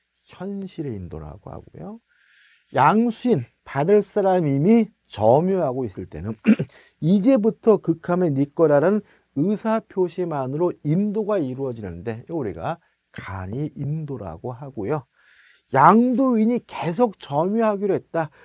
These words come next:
내가 너한테 팔았지만 다시 빌린 거다라고 계약을 하게 되면 양도인이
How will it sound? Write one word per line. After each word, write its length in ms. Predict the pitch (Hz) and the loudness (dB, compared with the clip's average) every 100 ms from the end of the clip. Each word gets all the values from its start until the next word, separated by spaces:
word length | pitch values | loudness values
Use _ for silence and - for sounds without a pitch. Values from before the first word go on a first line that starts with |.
| _ | _
내가 260 | 185 220 226 | 8 8 10
너한테 520 | 170 170 170 214 208 - | 10 8 6 -2 -4 -6
팔았지만 760 | - 226 262 247 - 185 175 123 | -14 -2 -2 -2 -4 -2 -2 -2
다시 360 | 131 151 190 156 _ | -4 2 2 0 _
빌린 420 | 147 208 240 233 | 2 4 4 4
거다라고 680 | 202 180 170 156 151 143 156 _ _ _ | 4 4 4 2 2 0 0 _ _ _
계약을 560 | - 90 131 196 185 170 | -10 0 6 6 6 0
하게 240 | 110 95 | -2 -6
되면 360 | 76 64 120 101 - _ _ _ _ 107 | -10 -10 -8 -8 -12 _ _ _ _ 6
양도인이 840 | 120 139 170 170 165 143 135 | 6 8 2 4 4 4 2